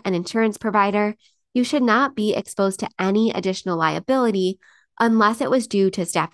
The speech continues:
error or neglect. But I linked a video, I got it right this time. I linked a YouTube video in the show notes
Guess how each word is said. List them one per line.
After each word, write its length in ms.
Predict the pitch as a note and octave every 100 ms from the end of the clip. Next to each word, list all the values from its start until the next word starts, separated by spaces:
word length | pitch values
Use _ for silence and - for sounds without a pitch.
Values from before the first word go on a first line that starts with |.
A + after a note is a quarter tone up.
| -
error 380 | A#3 A#3 A3+ -
or 120 | F#3
neglect. 500 | F3+ E3+ G3 F#3+ - -
But 180 | G#3 - _ _ _ _
I 140 | A3+ A3+
linked 360 | G#3+ B3 A3+ -
a 260 | G3+ F#3+ - _
video, 640 | G3+ D4 D#4+ G#3+ F3+ F#3+ A3+
I 100 | -
got 200 | D3+ D#3+
it 100 | G3+
right 200 | G3+ F3
this 160 | E3 E3
time. 340 | D#3+ E3+ G#3 _ _ _ -
I 120 | G#3+
linked 280 | A3 G#3+ A3 -
a 100 | F#3+
YouTube 440 | A3+ C4+ C4+ G#3
video 380 | G3 F#3+ F#3+ F#3+ -
in 140 | G#3
the 120 | A#3+
show 180 | B3 F#3
notes 340 | F3+ F3+ F3+